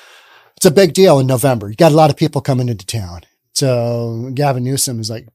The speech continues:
"Polish the turd. Here's three big ones. Go out and clean stuff up. Get rid of the wobble.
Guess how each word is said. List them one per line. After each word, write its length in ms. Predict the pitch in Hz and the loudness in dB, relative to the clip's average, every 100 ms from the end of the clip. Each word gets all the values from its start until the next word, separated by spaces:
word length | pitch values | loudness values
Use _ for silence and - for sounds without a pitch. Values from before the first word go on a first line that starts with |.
| _ | _
"Polish 460 | 170 185 233 - - | 2 4 4 2 2
the 120 | 247 | 2
turd. 580 | - 208 196 196 196 165 | 2 2 4 4 2 2
Here's 280 | 170 196 | -2 -2
three 320 | - 214 214 220 | -6 -8 -6 -2
big 260 | 214 165 | -2 -2
ones. 520 | 165 170 165 170 - | 0 0 2 0 -4
Go 200 | - 147 | -4 0
out 180 | 160 175 | 2 0
and 80 | 165 | -2
clean 300 | - 165 180 | -8 -6 -6
stuff 380 | - 180 175 175 | -4 -2 -2 -2
up. 340 | 139 139 - | 0 -2 -4
Get 180 | 147 143 | -6 -4
rid 200 | 151 165 | -2 0
of 100 | 180 | 0
the 100 | 214 | 2
wobble. 640 | 214 185 170 170 170 156 | 4 4 4 4 2 0